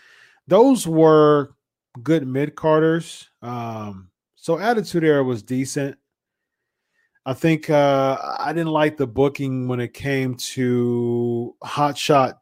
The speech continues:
the championships. I think it was too, I think the raunchiness was just over the top. I think that the hot shotting the titles, like I said, was too much.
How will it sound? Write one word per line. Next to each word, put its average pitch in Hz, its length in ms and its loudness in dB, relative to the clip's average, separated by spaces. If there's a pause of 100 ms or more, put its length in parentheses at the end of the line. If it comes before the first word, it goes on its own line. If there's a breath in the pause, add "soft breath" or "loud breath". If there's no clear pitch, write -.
the 110 120 -10
championships. 135 1120 0
I 110 180 -8
think 127 380 -4
it 123 60 -4
was 110 200 -8
too, 123 640 -4
I 110 80 -10
think 131 220 -8
the 117 80 -10
raunchiness 113 720 -6
was 104 180 -12
just - 380 -12 (1080 soft breath)
over 131 240 6
the 117 100 4
top. 117 640 0 (280)
I 113 100 -10
think 123 420 -6
that 117 160 -4
the 107 120 -10
hot 120 360 -6
shotting 117 380 -2
the 104 100 -8
titles, 107 460 -6
like 98 160 -8
I 95 40 -8
said, 101 260 -6
was 95 200 -10
too 101 220 -10
much. 92 520 -10